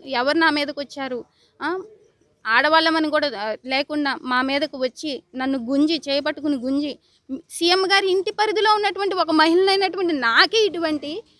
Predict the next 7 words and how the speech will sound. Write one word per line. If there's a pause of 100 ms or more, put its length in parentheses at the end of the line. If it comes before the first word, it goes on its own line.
(840)
పరిణామం
ఎదురైందంటే
ఇంకా
రాష్ట్రంలో
ఆడవాళ్ళ
పరిస్థితి
ఏంటనేది,